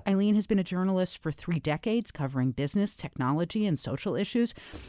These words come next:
for a wide array of national magazines and newspapers. She was a columnist for the New York Times Sunday business section for six years, and since two thousand and four has been a regular contributor to the newspaper. She does all this while pursuing a master's degree in social work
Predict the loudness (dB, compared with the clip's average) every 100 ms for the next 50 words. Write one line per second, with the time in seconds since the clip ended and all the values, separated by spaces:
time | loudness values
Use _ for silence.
0 | -4 4 6 6 6 4 4 2 2 2
1 | 0 0 2 2 2 0 0 2 2 0
2 | 0 2 4 6 6 4 0 -6 -6 -12
3 | -10 -4 -2 0 -4 0 2 4 2 2
4 | -2 0 4 4 2 0 2 2 2 0
5 | 0 0 0 0 0 -2 -2 -2 0 -2
6 | -4 -4 -2 0 0 0 -6 -20 -20 -20
7 | 0 4 6 6 6 4 2 2 2 2
8 | 2 0 2 4 6 4 2 0 2 2
9 | 2 2 0 0 2 2 2 -2 -2 0
10 | 0 4 6 6 4 -2 -2 -6 -10 -20
11 | -20 -2 2 6 6 6 2 2 0 0
12 | 2 2 2 0 2 2 4 2 0 0
13 | -2 -2 -2 0 0 0 -4 -2 -4 -2